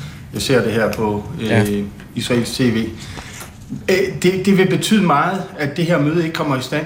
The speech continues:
Speaker 1: Det vil betyde, at det, han ikke får, øh, greb om den, de moderate dele af, af Mellemøsten, altså de moderate arabiske lande. Og det betyde, betyde, at de måske i virkeligheden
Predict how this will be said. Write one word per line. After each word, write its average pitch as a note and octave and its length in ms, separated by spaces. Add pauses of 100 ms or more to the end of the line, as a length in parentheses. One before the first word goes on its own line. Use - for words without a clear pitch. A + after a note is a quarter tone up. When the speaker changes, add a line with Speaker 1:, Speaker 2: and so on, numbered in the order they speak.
(120)
Speaker 1:
Det D#3+ 100
vil D3+ 80
betyde, D#3+ 500
at - 120
det, D3 240
han D3 220
ikke E3+ 180
får, C#3+ 560 (300)
øh, D3 180
greb E3 460
om C3+ 220
den, C3+ 400
de D3+ 60
moderate C3+ 680
dele C#3+ 380
af, C3 300
af B2+ 80
Mellemøsten, B2+ 500
altså A2+ 260
de B2 140
moderate B2 540
arabiske B2+ 520
lande. B2 240 (380)
Og C#3+ 140
det D3+ 100
betyde, F#3+ 400 (100)
betyde, D#3 400
at - 180
de E3+ 80
måske D#3 520
i - 140
virkeligheden D3+ 840